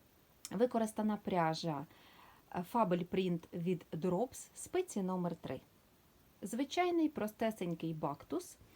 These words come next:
Його було в'язати дуже приємно і цікаво. Перше, дуже приємна нитка і дуже приємні кольори для очей.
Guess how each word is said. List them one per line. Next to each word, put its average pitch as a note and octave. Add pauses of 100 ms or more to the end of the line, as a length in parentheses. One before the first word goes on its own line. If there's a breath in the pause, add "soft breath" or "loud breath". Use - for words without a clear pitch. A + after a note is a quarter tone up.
(1080 loud breath)
Його C4
було B3+
в'язати A#3
дуже G#3+
приємно A#3
і A3
цікаво. E3
Перше, E3+
дуже G#3
приємна F#3+
нитка G3+ (640)
і G3
дуже B3
приємні G3+
кольори F3+
для E3
очей. D3+